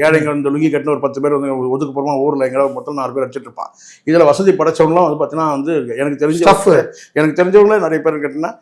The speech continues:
Speaker 1: அந்த பீடி எடுத்துட்டு இல்ல சிகரெட்டை எடுத்துட்டு பாத்தீங்கன்னா அதுல கஞ்சா நிரப்பி அடிக்கிறவங்களாம் நான் பார்த்திருக்கிறேன். அந்த கே-, அந்த நெடி ஸ்மெல்லே நமக்கு நல்லா தெரியும். சாதாரண வந்து புகையிலையோட ஸ்மெல்லும்
Speaker 2: ம்.
Speaker 1: அதுக்கும் வேறுபட்டு இருக்கிறோம், உங்களுக்கு நல்லா தெரியும்.
Speaker 2: ம்.
Speaker 1: அது வந்து இருக்கிறதுலே ரொம்ப மோசமானது கஞ்சான்றது.
Speaker 2: ம்.
Speaker 1: அவன்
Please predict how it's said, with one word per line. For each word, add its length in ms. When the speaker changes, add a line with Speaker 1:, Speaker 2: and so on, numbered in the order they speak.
Speaker 1:
அந்த 220
பீடி 220
எடுத்துட்டு 300
இல்ல 160
சிகரெட்டை 340
எடுத்துட்டு 340
பாத்தீங்கன்னா 320
அதுல 260
கஞ்சா 360
நிரப்பி 260
அடிக்கிறவங்களாம் 460
நான் 120
பார்த்திருக்கிறேன். 420
அந்த 140
கே-, 160
அந்த 240
நெடி 240
ஸ்மெல்லே 400
நமக்கு 240
நல்லா 200
தெரியும். 260
சாதாரண 440
வந்து 220
புகையிலையோட 440
ஸ்மெல்லும் 380
Speaker 2:
ம். 140
Speaker 1:
அதுக்கும் 300
வேறுபட்டு 380
இருக்கிறோம், 260
உங்களுக்கு 180
நல்லா 140
தெரியும். 260
Speaker 2:
ம். 100
Speaker 1:
அது 140
வந்து 160
இருக்கிறதுலே 440
ரொம்ப 140
மோசமானது 560
கஞ்சான்றது. 520
Speaker 2:
ம். 120
Speaker 1:
அவன் 180